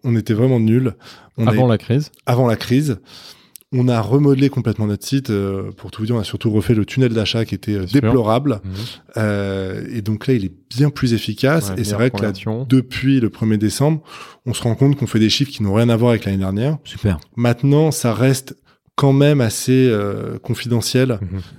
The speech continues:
Speaker 1: Euh,
Speaker 2: Ça fait quoi ? Ça fait cinq pour cent du
Speaker 1: Ouais,
Speaker 2: chiffre
Speaker 1: je, je
Speaker 2: d'affaires ?
Speaker 1: pense qu'on va finir, euh, décembre, euh, peut-être avec, euh, cinq, euh, peut-être un peu plus, cinq, sept pour cent.
Speaker 3: Oui, mais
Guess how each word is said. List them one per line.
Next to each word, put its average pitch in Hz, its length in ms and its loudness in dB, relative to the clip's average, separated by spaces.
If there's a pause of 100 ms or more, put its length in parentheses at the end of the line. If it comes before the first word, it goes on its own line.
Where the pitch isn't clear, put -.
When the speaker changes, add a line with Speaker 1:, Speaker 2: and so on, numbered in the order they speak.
(100)
Speaker 1:
Euh, 101 340 -2
Speaker 2:
Ça 98 80 -4
fait 101 180 0
quoi ? 101 140 2
Ça 95 140 -6
fait 98 180 -2
cinq 98 300 -4
pour - 160 -6
cent - 180 0
du 117 80 4
Speaker 1:
Ouais, 123 280 4
Speaker 2:
chiffre - 0 -
Speaker 1:
je, 127 60 2
je 113 180 2
Speaker 2:
d'affaires ? 117 160 0
Speaker 1:
pense 147 140 2
qu'on - 80 0
va 127 120 4
finir, 135 440 4
euh, 113 200 4
décembre, 120 640 0 (380)
euh, 101 360 -2 (240)
peut-être 120 520 0
avec, 104 340 -4
euh, 101 360 -8
cinq, 120 480 -2
euh, 98 260 -8
peut-être - 260 -4
un 101 60 0
peu 101 140 -8
plus, - 160 -10
cinq, 110 200 -2
sept - 180 -2
pour 110 180 -6
cent. 127 140 0
Speaker 3:
Oui, 226 100 6
mais 107 80 6